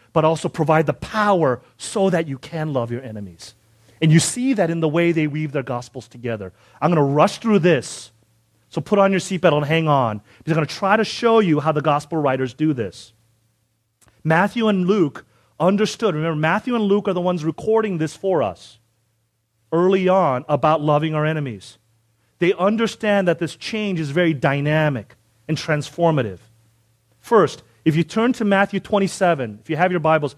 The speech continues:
I'd really encourage you to turn there. Matthew twenty-seven,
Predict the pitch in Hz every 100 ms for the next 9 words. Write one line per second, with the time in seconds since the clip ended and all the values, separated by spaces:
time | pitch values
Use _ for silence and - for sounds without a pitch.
0 | _ _ 156 185 190 165 180 170 156 139
1 | 170 151 131 147 180 196 202 214 190 -
2 | 190 160 120